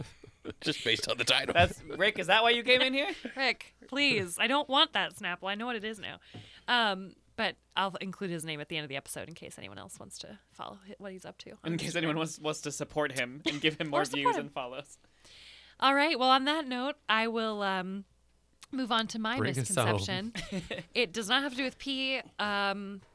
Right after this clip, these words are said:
Speaker 3: at all, actually.
Speaker 4: Wow, whoa.
Speaker 3: Um, <laughs> so my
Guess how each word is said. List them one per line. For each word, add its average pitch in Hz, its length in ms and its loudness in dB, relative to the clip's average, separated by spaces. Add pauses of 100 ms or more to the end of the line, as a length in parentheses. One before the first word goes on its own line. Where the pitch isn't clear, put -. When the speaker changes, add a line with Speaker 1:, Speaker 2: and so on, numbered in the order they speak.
(680)
Speaker 3:
at 185 140 0
all, 226 400 0 (260)
actually. 139 520 -8
Speaker 4:
Wow, 120 220 4
whoa. 101 440 4
Speaker 3:
Um, 110 580 8 (600)
<laughs> - 640 -10
so 254 640 2 (720)
my 359 680 -2